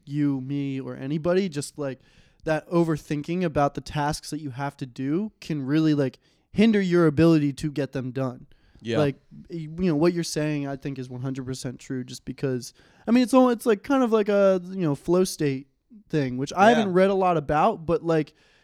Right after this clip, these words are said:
Speaker 1: just your ability to just process that you need to do something and then you go and do it without really thinking about all the steps that you need to take to do it to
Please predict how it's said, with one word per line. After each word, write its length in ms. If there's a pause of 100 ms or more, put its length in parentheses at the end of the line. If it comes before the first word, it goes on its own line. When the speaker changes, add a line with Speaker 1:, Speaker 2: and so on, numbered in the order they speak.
(260)
Speaker 1:
just 340 (400)
your 140
ability 460
to 280
just 360
process 520
that 240
you 120
need 240
to 40
do 200
something 420
and 100
then 160
you 120
go 240
and 160
do 160
it 100
without 260
really 220
thinking 400
about 240
all 140
the 80
steps 400
that 80
you 100
need 180
to 60
take 300
to 80
do 240
it 240
to 280